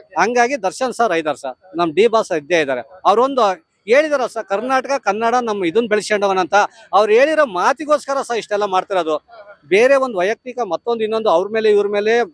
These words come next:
ಇದನ್ ಸಾಧಿಸ್ಬೇಕು ಅಂತ ಏನು ಮಾಡ್ತಿಲ್ಲ ಏನಿಲ್ಲ. ಅವ್ರು ಹೇಳಿರೋ ನಮ್ ಕನ್ನಡ ಕರ್ನಾಟಕ ಏನ್ ಮಾಡಿದಾರೋ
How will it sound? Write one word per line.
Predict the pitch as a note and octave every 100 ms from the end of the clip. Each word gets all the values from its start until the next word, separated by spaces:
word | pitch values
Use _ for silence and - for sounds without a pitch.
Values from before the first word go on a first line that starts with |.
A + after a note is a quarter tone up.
| -
ಇದನ್ | E3 B3
ಸಾಧಿಸ್ಬೇಕು | - G#3 - A3 G#3+
ಅಂತ | G#3
ಏನು | G3 F#3
ಮಾಡ್ತಿಲ್ಲ | E3+ - E3
ಏನಿಲ್ಲ. | D3+ C#3+ C3+ - - - - D#3+
ಅವ್ರು | F3+
ಹೇಳಿರೋ | G3 C4 C4
ನಮ್ | A#3
ಕನ್ನಡ | E3+ E3+ A3 A#3 B3+
ಕರ್ನಾಟಕ | F#3 F3 A3+ A3+
ಏನ್ | A#3 F3+ F#3+ B3+ G3+
ಮಾಡಿದಾರೋ | F#3 A3 A3 G#3